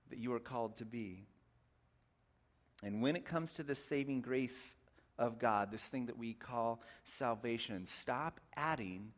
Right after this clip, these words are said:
to faith. And one of the overall lessons that we, that we learn from Galatians is that whenever we see acceptance by God as something more than faith in Jesus alone, human relationships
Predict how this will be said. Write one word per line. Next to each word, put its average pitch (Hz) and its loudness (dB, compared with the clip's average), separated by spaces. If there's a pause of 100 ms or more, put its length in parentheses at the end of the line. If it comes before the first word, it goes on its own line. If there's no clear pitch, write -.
(280)
to 123 -6
faith. 117 2 (1080)
And 156 10
one 233 12
of 269 12
the 233 12
overall 233 12
lessons 226 12
that 220 12
we, 202 10 (160)
that 196 12
we 202 8
learn 214 12
from 214 6
Galatians 190 8
is 165 6
that 185 12
whenever 233 10
we 220 2
see 208 2
acceptance - 2 (160)
by 165 8
God 151 10 (240)
as 160 10
something 175 4
more 226 8 (300)
than 185 6
faith 202 6
in 190 4
Jesus 165 0
alone, 139 4 (2000)
human 175 2
relationships 135 2